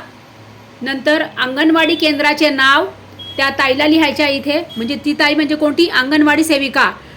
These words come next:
अंगणवाडी सेविका इथे स्वतःचं नाव लिहिणार, अंगणवाडी केंद्राचे नाव लिहिणार, तालुका लिहिणार, जिल्हा लिहिणार. मग नंतर मुख्यमंत्री माझी लाडकी बहीण या योजनेअंतर्गत अर्जदार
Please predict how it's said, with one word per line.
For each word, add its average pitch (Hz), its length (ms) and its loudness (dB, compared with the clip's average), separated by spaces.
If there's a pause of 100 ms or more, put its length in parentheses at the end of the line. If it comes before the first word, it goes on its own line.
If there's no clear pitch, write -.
(140)
अंगणवाडी 320 500 0
सेविका 285 380 -2
इथे 294 220 0
स्वतःचं 285 560 -2
नाव 269 240 2
लिहिणार, 285 420 0 (220)
अंगणवाडी 269 440 -4
केंद्राचे 302 480 -2
नाव 302 200 2
लिहिणार, 302 400 0 (1500)
तालुका 311 460 0
लिहिणार, 302 460 0 (320)
जिल्हा 269 380 0
लिहिणार. 294 460 2 (360)
मग 277 220 -4
नंतर 311 420 0 (300)
मुख्यमंत्री 311 720 -2
माझी 277 440 0
लाडकी 277 340 0
बहीण 302 420 0 (440)
या 277 200 -2
योजनेअंतर्गत 285 1200 -2 (540)
अर्जदार 285 680 0